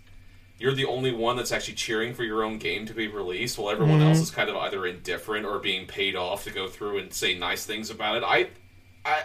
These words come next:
Speaker 1: I don't think you're in a good place. <laughs>
Speaker 2: Yeah. Yeah, when, when it's, like, the same generic comments over and over again. But, uh,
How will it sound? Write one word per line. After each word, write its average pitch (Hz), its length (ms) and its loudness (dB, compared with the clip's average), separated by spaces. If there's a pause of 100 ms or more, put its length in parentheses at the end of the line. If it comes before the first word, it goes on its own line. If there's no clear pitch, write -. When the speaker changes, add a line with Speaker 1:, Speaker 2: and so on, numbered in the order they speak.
(100)
Speaker 1:
I 208 220 0
don't 359 160 -2
think 359 200 4
you're 339 160 6
in 302 60 0
a 302 60 0
good 320 200 -4
place. - 680 -2 (340)
<laughs> - 340 -2
Speaker 2:
Yeah. 135 300 12 (580)
Yeah, 110 340 10
when, 117 140 4 (160)
when 127 280 10
it's, 120 160 8
like, 120 120 10 (260)
the 131 220 6
same 135 280 8
generic 117 380 4
comments 110 460 2 (160)
over 120 120 2
and 110 100 2
over 107 140 2
again. 107 220 2 (760)
But, - 100 -2
uh, 104 160 -2